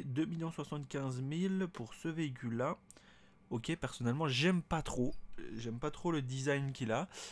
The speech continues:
Mais bon, pourquoi pas avoir dans le jeu. Et ensuite, on a la Overflow Entity qui, elle, par contre, est très, très belle. Le prix est très, très cher aussi.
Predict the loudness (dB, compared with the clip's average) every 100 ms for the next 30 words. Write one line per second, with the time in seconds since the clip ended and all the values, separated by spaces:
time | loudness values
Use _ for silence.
0 | -12 0 2 2 -2 -8 -4 -4 -2 -4
1 | -2 -2 -2 0 0 -2 -2 -2 -2 -4
2 | -4 -4 -2 -4 -4 -6 -4 -2 0 0
3 | -2 -6 -20 -10 -8 -6 -4 -4 -4 -6
4 | -6 -10 -10 -8 -10 -8 -6 -2 -2 -2
5 | -4 -6 -8 -8 -6 -6 -4 -2 0 2
6 | 0 -4 -4 -2 -2 -2 -4 -4 -4 -6
7 | -6 -4 0 2 2 0 0 0 0 0
8 | -2 -2 -6